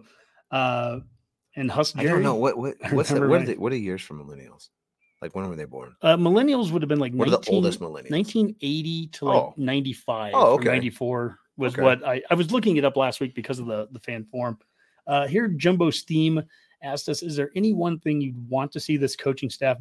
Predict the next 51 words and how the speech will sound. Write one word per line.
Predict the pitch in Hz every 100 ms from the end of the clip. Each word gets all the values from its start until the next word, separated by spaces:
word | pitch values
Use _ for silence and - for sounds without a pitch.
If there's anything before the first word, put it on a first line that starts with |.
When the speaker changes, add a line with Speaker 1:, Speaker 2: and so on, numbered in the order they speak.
| 117
Speaker 1:
do | 131
more | 135 123 123 139 123
of | 110 110
so | - 107
far?" | - 98 80 - _ _ _ _ _ -
Speaker 2:
Uh, | 98 101 104
yeah, | 104
open | 110 120 113
practices. | 107 92 95 90 80 - - _ _ _ - _ _ _ _
Speaker 1:
<laughs> | - - - - - 170 - - - - 214 - -
Speaker 2:
I'd | 98
like | 104 104
that | 95
from | 92 78
any | 71
of | 69
'em. | 76
I | 104
really | 156 165
would. | 147 113
I, | 101 107
I, | 110 110 120
I |
just | 120 120
wanna | 113
go. | 117 101 113
Speaker 1:
<laughs> | -
Speaker 2:
So, | - 104 98 - - - 320
<laughs> | - - - -
but, | 170 - _ _ _
uh, | 104 123 - - - -
it's, | 127 - 120
it, | 135 127 - - _ _
well, | 90
that | 104
was | 95 87
a |
serious | - 87 87 85
response, | 95 - 95 98
but | 117 120 123 113 _ _ _ _ -
Speaker 1:
I | 175
mean, | 160
I'll | 175
start, | 185 180 165
you | 151
think | - 269 226
about | 123 110
it |
for | 117
a |
second. | - 113 143